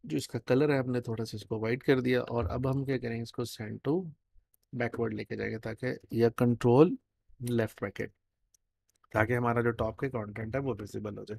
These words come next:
अब because इसने inside area blur किया, हम क्या करेंगे, इसके इन anchor points को यूज़ करते हुए उसको थोड़ा सा बाहर लेके जाएंगे ताकि वो area जहाँ पे white color visible नहीं है वो भी visible हो जाए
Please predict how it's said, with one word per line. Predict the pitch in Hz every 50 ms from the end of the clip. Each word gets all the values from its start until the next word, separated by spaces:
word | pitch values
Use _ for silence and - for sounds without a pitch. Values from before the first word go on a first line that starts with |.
| - _
अब | 131 123 120
because | 135 143 156 151
इसने | 156 147 - 170 156 -
inside | 139 139 151 147 - - 180 185 175
area | 165 160 165 165 165 165 170 - - _ _ _ _ _ _ _ -
blur | 120 123 127 143 147 151
किया, | 147 - 135 135 135
हम | 131 131 127 127
क्या | - 143 127
करेंगे, | 127 127 117 117 120 127 135 139 - - _ _ _ _ _ _ _ _
इसके | - 123 113 - - 143 135 135 - -
इन | 139 139 143 151 143
anchor | - 123 120 117 117 131 123
points | 120 120 117 113 113 110
को | - -
यूज़ | 117 113 110 110 107 -
करते | - 113 - - 113
हुए | 113
उसको | 110 - - - - - _ -
थोड़ा | - 131 131 139 143 139
सा | - - 131
बाहर | 117 120 113 120 127
लेके | 123 120 117 110 117 113
जाएंगे | 117 113 113 113 113 117
ताकि | - 110 107 104 - 139 143 160 165 - _ _ _ _ _ _ _ _ _
वो | 131 123 135
area | 135 131 127 117 120 127 131 120
जहाँ | 113 113 110 113 113
पे | 110 120 113
white | 110 104 107 101
color | - - 110 107 110
visible | 110 107 104 113 113 110 110 107
नहीं | 107 117 139 147 139
है | 139 143
वो | 135 127 127 120
भी | 123 135 151 170 - _ -
visible | 123 113 110 104 107 110 107 104 104 101 101
हो | 101 98
जाए | 101 101